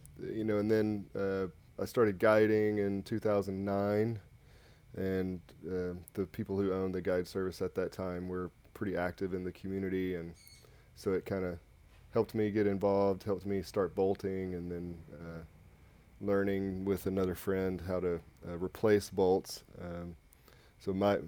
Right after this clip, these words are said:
my kind of volunteer efforts kinda started with mainly bolt replacement, and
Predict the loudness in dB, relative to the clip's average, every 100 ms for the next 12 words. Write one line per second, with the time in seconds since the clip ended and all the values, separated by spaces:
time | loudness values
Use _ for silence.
0 | -8 -4 0 4 4 2 -2 -18 -20 -20
1 | -20 -8 -4 -2 -2 0 2 2 -2 2
2 | 2 2 -2 -4 -6 -8 -16 -18 -10 -6
3 | -6 0 2 2 0 -2 -2 -8 -20 -20
4 | -20 -12 0 2 2 0 0 0 2 -2
5 | -4 -4 -4 -6 -8 -10 -12 -12